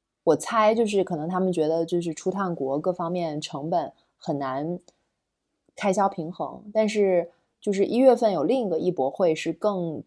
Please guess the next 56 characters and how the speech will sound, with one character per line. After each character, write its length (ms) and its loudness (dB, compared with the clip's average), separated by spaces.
给 260 -4
那 120 -6
种 160 -4
更 160 -2
成 240 -6
熟 160 -2
的 80 -6
画 200 -10
廊， 200 -12
那 120 -2
个 80 0
有 120 -2
蛮 200 -12
多 260 -8
中 220 -6
国， 140 -8
叫 140 -6
Art 400 -6
S 300 -4
G 200 -2
嘛。 200 -10
我 140 2
参 160 -2
加 140 2
的 100 4
那 80 0
个 100 0
是 60 -4
Affordable 680 -2
Art 180 -8
Fair， 260 -8
新 200 -8
加 120 -6
坡 160 -8
是 140 -4
两， 180 -4
就 120 0
是 20 2
两 220 4
个 80 2
定 160 2
位， 200 6
但 160 8
我 120 6
参 180 0
加 140 0
的 80 2
那 120 0
个 80 2
就 120 2
的 160 2
确 180 -4
就 140 -4
是 100 -10
没 140 -6
有 260 -6